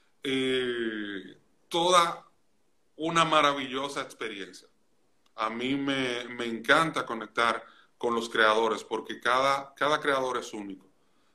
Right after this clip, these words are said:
Cada, cada proyecto de YouTube, aunque hable lo mismo que, que otra persona, o del mismo tema, perdón, es un canal único.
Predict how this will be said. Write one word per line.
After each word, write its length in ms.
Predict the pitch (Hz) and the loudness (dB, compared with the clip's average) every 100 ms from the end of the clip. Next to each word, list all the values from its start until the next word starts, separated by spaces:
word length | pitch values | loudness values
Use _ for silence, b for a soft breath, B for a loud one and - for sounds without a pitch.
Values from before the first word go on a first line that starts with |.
| _ | _
Cada, 840 | - 117 123 127 135 135 135 123 113 104 101 _ | 0 2 2 2 0 0 -2 -2 -6 -12 -18 _
cada 360 | - 131 143 143 | -2 0 0 -2
proyecto 600 | 131 113 131 147 135 113 | -4 -4 -2 -2 -4 -10
de 140 | 107 | -8
YouTube, 460 | 107 107 101 92 - b b | -10 -10 -10 -10 -14 b b
aunque 300 | 120 117 120 | -6 -4 2
hable 220 | 117 143 | 4 4
lo 180 | 139 127 | 2 0
mismo 640 | 120 147 160 120 113 98 - _ _ _ _ | -2 -2 -2 -6 -10 -12 -16 _ _ _ _
que, 440 | - 123 113 107 - | -2 0 2 0 0
que 80 | |
otra 280 | 117 117 123 | 0 0 -2
persona, 540 | 123 117 113 98 95 95 - | -2 -4 -4 -6 -6 -12 -12
o 120 | 104 | -4
del 160 | 107 | -2
mismo 340 | 110 123 139 127 | -2 -2 -4 0
tema, 300 | 120 113 98 | 0 0 -2
perdón, 380 | 104 - 196 202 _ _ _ _ _ _ | -4 -4 -6 -8 _ _ _ _ _ _
es 280 | 131 139 139 | 2 2 2
un 80 | 139 | 0
canal 360 | 127 110 110 | 0 0 0
único. 400 | 107 107 92 - | -2 -4 -8 -12